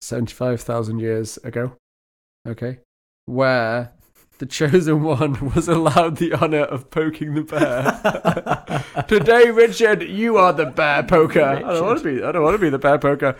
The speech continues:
Speaker 1: "It is a great, great honor, Richard, to be a bear poker." "I don't wanna poke the bear. It's gonna eat me." "Richard, into the pit with you."
Speaker 2: <laughs>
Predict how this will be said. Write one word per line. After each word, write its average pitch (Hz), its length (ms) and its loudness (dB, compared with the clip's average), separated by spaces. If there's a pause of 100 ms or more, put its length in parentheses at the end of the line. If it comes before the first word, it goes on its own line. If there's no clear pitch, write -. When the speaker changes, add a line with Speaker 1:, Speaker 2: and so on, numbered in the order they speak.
(140)
Speaker 1:
"It 196 140 2
is 190 120 4
a 170 80 6
great, 160 680 -4
great 156 260 4
honor, 151 300 0
Richard, 147 340 -4
to 151 80 -8
be 151 140 -2
a 139 80 0
bear 135 320 -2
poker." 135 440 -6 (400)
"I - 60 -8
don't 147 240 -2
wanna 139 160 -4
poke 127 180 -4
the 110 60 -8
bear. 113 240 -6
It's 135 80 -8
gonna 147 180 -6
eat 151 220 0
me." 139 240 -2 (360)
"Richard, 175 520 4 (320)
into 233 320 6
the 226 140 6
pit 202 280 2
with 185 200 4
you." 170 680 4
Speaker 2:
<laughs> - 40 -20